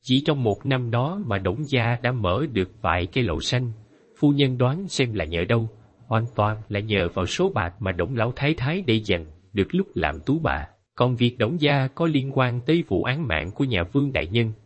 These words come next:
là vì hung thủ giết con trai và con dâu Vương đại nhân chính là một cô gái dưới trướng Đổng lão phu nhân. Cô gái đó từng bị Vương công tử và phu nhân của hắn ngược đãi trong một thời gian dài nên rất căm hận họ. Vì thế, vào một buổi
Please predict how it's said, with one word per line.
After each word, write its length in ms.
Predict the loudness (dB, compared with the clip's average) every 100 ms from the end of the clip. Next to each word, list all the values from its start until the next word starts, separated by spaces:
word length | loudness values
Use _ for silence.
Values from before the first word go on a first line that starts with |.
| _ -2
là 120 | 0
vì 120 | 2 0
hung 220 | 0 0
thủ 240 | 0 0 0
giết 200 | -2 0
con 180 | -2 0
trai 320 | 0 0 -2 -8
và 100 | -4
con 340 | -2 0 0 2
dâu 120 | 2 4
Vương 200 | 0 2
đại 140 | -2
nhân 260 | 0 0 0 -4
chính 180 | -4 -2
là 120 | -4
một 260 | -6 -4
cô 160 | 0 2
gái 320 | 2 0 -2 -6 -2
dưới 180 | 2 4
trướng 220 | 2 2
Đổng 220 | -2 -2
lão 220 | -2 -2 -2
phu 220 | 0 2
nhân. 200 | 2 0 -4 _ _ _
Cô 160 | 2 4
gái 240 | 2 2
đó 260 | 0 0 -2 -2
từng 220 | -2 0
bị 160 | 0
Vương 260 | 2 2 2
công 200 | 0 -2
tử 340 | 0 -2 -2 -6 -2
và 100 | -2
phu 220 | 0 0
nhân 220 | 2 0
của 120 | 2 0
hắn 220 | 0 -2
ngược 260 | -2 -2
đãi 300 | -2 -2 -2 -2
trong 140 | -2
một 100 | -2 -4
thời 160 | -4
gian 220 | 0 0 0
dài 300 | -2 -2 -4 -12 -2
nên 260 | 0 2 2
rất 200 | -2 0
căm 160 | -4
hận 220 | -2 -4
họ. 300 | -2 -2 -2 -6 _ _ _ 2
Vì 140 | 2
thế, 380 | 2 0 -2 -4 -8 -4
vào 120 | -2
một 220 | 0 0
buổi 140 | 2